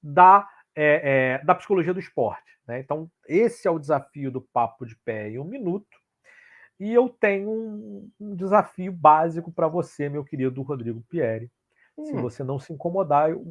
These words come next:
Speaker 1: hoje o pa-, o, o Pé em um minuto é teu.
Speaker 2: Uhum.
Speaker 1: E eu tenho um, um conceito, um construto que eu acho que é fundamental pra gente entender no esporte.
Speaker 2: Bom, então você tá me desafiando, é isso?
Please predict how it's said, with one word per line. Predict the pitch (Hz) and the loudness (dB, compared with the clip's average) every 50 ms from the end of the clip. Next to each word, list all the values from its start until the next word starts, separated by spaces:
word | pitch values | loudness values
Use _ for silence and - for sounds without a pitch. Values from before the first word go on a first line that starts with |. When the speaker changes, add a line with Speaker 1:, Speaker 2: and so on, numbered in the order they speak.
| - - - - | -18 -18 -12 -4
Speaker 1:
hoje | 156 151 165 175 165 135 147 | 0 2 4 2 2 0 -6
o | 143 | -6
pa-, | _ - 143 139 | _ 0 0 2
o, | - 143 | 0 -4
o | 139 - 135 131 - _ _ | -10 -10 -12 -14 -14 _ _
Pé | - 139 127 135 | 0 0 0 0
em | 135 131 | -2 -4
um | 131 | -6
minuto | 127 127 120 120 117 - | -8 -8 -8 -6 -2 0
é | - 208 | 0 0
teu. | - _ - 156 147 143 143 160 190 226 - _ _ _ - - - - - - _ | 0 _ 4 4 4 4 2 0 -4 -6 -10 _ _ _ -20 -18 -18 -18 -18 -14 _
Speaker 2:
Uhum. | - 233 262 | -8 -8 -6
Speaker 1:
E | - | -6
eu | 180 196 | -6 -8
tenho | 190 _ - 175 170 175 | -6 _ -2 -2 -2 -2
um, | 180 180 190 202 202 185 - 170 170 | -4 -6 -8 -12 -14 -16 -14 -12 -14
um | 180 170 | -14 -2
conceito, | - 214 196 180 143 - - - - 180 180 185 185 170 - - | 0 0 2 2 -2 -6 -10 -2 4 6 6 6 6 4 -2 -8
um | 143 135 | -8 -8
construto | 135 - 165 165 143 135 - - _ 151 151 156 156 _ | -8 -6 -4 -6 -4 -6 -10 -12 _ -8 -8 -8 -8 _
que | - 165 | -2 0
eu | 147 147 | 0 0
acho | 139 139 - | 0 -2 -6
que | - | -12
é | 131 - _ | -12 -12 _
fundamental | - 165 165 170 160 151 160 156 139 139 - 131 135 135 | -12 -10 -8 -6 -6 -6 -4 -6 -8 -4 -2 -2 -2 -2
pra | 135 143 131 | -2 -4 -4
gente | 135 143 139 - - | -6 -8 -12 -14 -14
entender | 139 - 135 123 120 143 156 156 _ _ _ _ _ _ _ | -10 -10 -8 -6 -4 -4 -6 -6 _ _ _ _ _ _ _
no | 151 147 147 156 156 170 | -8 -4 -2 0 0 0
esporte. | 175 - - - - - 104 98 - - _ - - - - _ _ _ _ _ _ _ _ _ _ _ _ _ _ _ _ _ _ _ _ _ _ _ _ _ _ _ _ _ | -2 -4 -10 -12 -8 -8 -8 -8 -10 -14 _ -20 -20 -20 -20 _ _ _ _ _ _ _ _ _ _ _ _ _ _ _ _ _ _ _ _ _ _ _ _ _ _ _ _ _
Speaker 2:
Bom, | - 277 285 311 208 160 131 117 113 | -6 2 6 8 8 8 6 4 2
então | 110 156 170 | 0 0 2
você | 196 214 214 226 220 | 2 0 0 0 2
tá | 226 233 233 | 4 2 2
me | 226 220 220 220 254 320 | 4 2 2 4 4 4
desafiando, | 330 311 262 214 226 196 - - 185 160 147 139 127 123 | 4 4 6 6 6 6 4 2 2 2 2 2 2 2
é | 131 | 2
isso? | 147 208 247 - - - - - | 2 2 0 -2 -8 -18 -20 -20